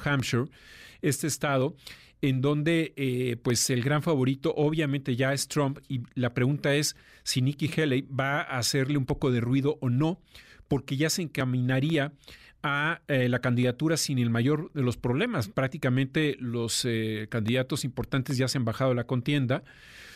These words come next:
Solo queda, eh, Nikki Haley, que fue embajadora de, de propio Donald Trump de Estados Unidos ante Naciones Unidas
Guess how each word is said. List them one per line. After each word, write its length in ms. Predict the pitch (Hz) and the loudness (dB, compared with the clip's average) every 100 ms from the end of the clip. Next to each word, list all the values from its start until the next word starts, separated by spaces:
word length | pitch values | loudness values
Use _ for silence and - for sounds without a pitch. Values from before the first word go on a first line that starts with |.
| - | -6
Solo 380 | - 156 156 151 | 0 2 2 0
queda, 440 | 151 147 147 - | 0 2 0 -2
eh, 180 | 135 120 | 0 0
Nikki 260 | 131 143 139 156 | 0 -2 -2 0
Haley, 220 | 135 143 | 2 0
que 120 | 139 | -2
fue 220 | 113 139 | 0 2
embajadora 580 | 131 131 - 120 127 131 | 2 0 0 0 2 2
de, 280 | 123 113 107 - - - - | 2 2 0 -6 -20 -20 -6
de 160 | 117 127 | -2 0
propio 300 | 156 156 165 | 0 0 0
Donald 300 | 147 151 131 | 2 0 -2
Trump 340 | 147 139 160 - | 0 0 -2 -6
de 80 | 110 | -6
Estados 400 | - 139 143 - | 0 0 0 0
Unidos 380 | 123 123 127 127 | 0 2 0 -2
ante 180 | 110 | -2
Naciones 420 | 110 104 127 123 - | -2 0 0 0 2
Unidas 460 | 120 120 123 120 | 2 4 2 0